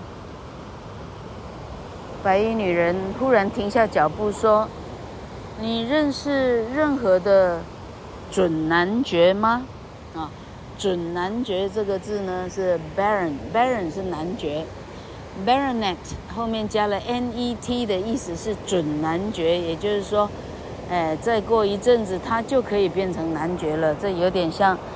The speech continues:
之前老客讲石中剑的故事哈，啊，page 跟 squire 的意思哈。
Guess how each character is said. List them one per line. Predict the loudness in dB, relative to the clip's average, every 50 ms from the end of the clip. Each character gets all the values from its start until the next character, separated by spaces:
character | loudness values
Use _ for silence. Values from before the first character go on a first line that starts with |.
| -12 -12 -10 -4
之 | 0 0 0
前 | 2 4 2 4 4 2 -2 0 4
老 | 4 4 4
客 | 4 2 0 0
讲 | 2 4 4 4 4 2 -2 -6 -8 -10 -12 -12 -8
石 | -6 -6 -4 -4 0
中 | 2 2 2 2
剑 | 4 4 2 4 4
的 | 2 -2
故 | 0 -2 -2 -2
事 | -2 -6 -8 -8 -6
哈， | -4 -4 -4 -4 -6 -12 -12 -12 -12 -12 -12 -12 -12 -12 -12 -12 -12 -12 -12 -12 -12 -12 -12 -12 -10 -8
啊， | -6 -6 -6 -6 -8 -8 -10 -12 -12 -12 -12 -12 -12 -10 -2 4
page | 6 6 6 6 0 -2 -6 -10 -12 -12 -6 -4
跟 | -2 -2 -2 -2 -4 -6 -6 -6 -6
squire | -6 -8 -6 2 4 6 6 6 6 4 2 0 -2 -4
的 | -4 -4
意 | -4 -2 -4 -4
思 | -4 -6 -8 -10 -10 -10 -6
哈。 | -2 -2 -2 -2